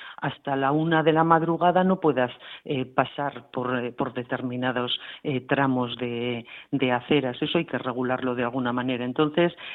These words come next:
el ayuntamiento ahí no hace nada. También al Ararteko le dijo,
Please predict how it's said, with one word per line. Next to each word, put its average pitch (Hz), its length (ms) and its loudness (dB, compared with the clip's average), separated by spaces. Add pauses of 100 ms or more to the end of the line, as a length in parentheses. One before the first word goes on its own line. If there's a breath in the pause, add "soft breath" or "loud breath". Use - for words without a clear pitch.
el 143 140 0
ayuntamiento 139 760 4
ahí 147 140 6
no 143 180 6
hace 127 240 2
nada. 135 340 0
También 127 420 -2
al 123 140 0
Ararteko 127 600 0
le 135 140 0
dijo, 147 440 0